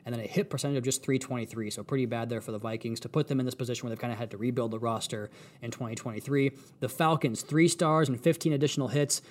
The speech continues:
That's an oh seven three star percentage, but because the Vikings had so many picks, that's why their, their batting average is low, because the Falcons is four thirty-nine, so pretty good there for a team that's been quietly building a, a, a good team down there in Atlanta. We'll see what happens with Desmond Ridder, though.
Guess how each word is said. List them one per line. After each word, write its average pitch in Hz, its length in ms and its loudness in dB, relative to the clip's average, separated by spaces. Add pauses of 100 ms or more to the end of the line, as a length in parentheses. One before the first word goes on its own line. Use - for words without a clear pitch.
(160)
That's 131 160 -4
an 127 100 0
oh 147 180 8
seven 143 340 2
three 135 240 2
star 139 260 0
percentage, 143 380 -2
but 120 260 -2
because 147 240 0
the 123 80 0
Vikings 131 360 0
had 123 180 -4
so 135 60 -2
many 117 160 -4
picks, 120 220 -6
that's - 100 -16
why 120 80 -6
their, 113 100 -6 (260)
their 113 120 -8
batting 117 240 -4
average 110 180 -8
is 110 80 -8
low, 110 240 -2 (220)
because 127 240 0
the 120 60 -4
Falcons 143 440 4
is 120 100 0
four 135 240 0
thirty-nine, 110 520 -6
so 107 100 -10
pretty 127 220 0
good 120 160 -2
there 110 160 -4
for 110 100 -6
a 107 60 -6
team 127 180 -2
that's 117 140 -6
been 147 120 0
quietly 170 380 2
building 123 400 0 (380)
a, 113 40 -6
a, 120 280 -4
a 123 60 -2
good 120 200 2
team 117 180 -4
down 110 140 -6
there 104 80 -8
in 104 80 -10
Atlanta. 117 480 -2 (360)
We'll 117 100 -4
see 127 100 -2
what 113 100 -4
happens 113 240 -8
with 107 100 -8
Desmond 107 280 -8
Ridder, 104 140 -8
though. 92 200 -14